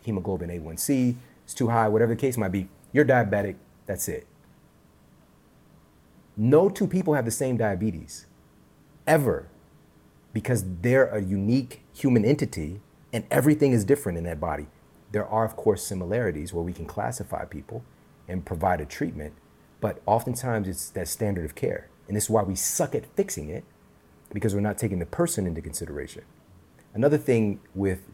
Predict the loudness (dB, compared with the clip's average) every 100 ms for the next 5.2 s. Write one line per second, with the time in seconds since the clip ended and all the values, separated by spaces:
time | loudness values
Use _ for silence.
0 | -4 -2 2 2 2 0 -2 -6 -6 -8
1 | -8 -8 -4 -4 -4 -8 -8 -2 0 0
2 | -2 -4 -6 -8 -8 -10 -12 -18 -20 -20
3 | -20 -18 -10 -8 -6 -8 -2 2 4 2
4 | 0 -2 -2 -4 -4 -6 -6 -4 -6 -6
5 | -8